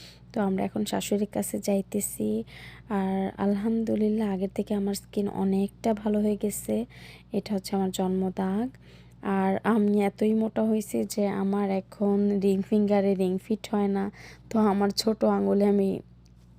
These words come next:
রিং পরে ফেলছি। এখন আমরা যাব। যাওয়ার আগে আমাদের খুব ক্ষুধা লাগছিল, তাই আমরা ভাবছিলাম যে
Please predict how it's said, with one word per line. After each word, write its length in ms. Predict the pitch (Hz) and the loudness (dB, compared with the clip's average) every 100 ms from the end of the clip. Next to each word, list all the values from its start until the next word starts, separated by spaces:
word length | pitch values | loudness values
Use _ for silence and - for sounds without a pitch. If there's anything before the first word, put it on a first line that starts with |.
| - | -2
রিং 240 | 202 202 196 | 0 2 0
পরে 200 | 202 196 | 0 0
ফেলছি। 520 | 202 196 - 214 233 - - - - - | 0 -4 -2 -4 -4 -8 -20 -20 -18 -10
এখন 260 | 190 196 | -4 0
আমরা 280 | 196 190 196 | 0 2 0
যাব। 560 | 190 202 190 185 220 254 - - - | 0 -2 -2 -2 -4 -4 -8 -20 -12
যাওয়ার 400 | 220 214 214 233 | 0 2 2 2
আগে 540 | 247 240 254 254 254 247 | -2 -4 -2 -2 0 0
আমাদের 360 | 208 208 214 | 0 0 0
খুব 160 | - 208 | -2 -8
ক্ষুধা 300 | - 202 208 | -8 -2 0
লাগছিল, 500 | 214 220 - 226 214 | 0 -2 -2 -2 0
তাই 220 | 208 196 190 | 0 -2 0
আমরা 300 | 190 190 190 | 0 -2 0
ভাবছিলাম 600 | 190 185 - 202 196 190 | -2 -2 -2 0 0 -2
যে 320 | - 196 190 | -2 -2 -2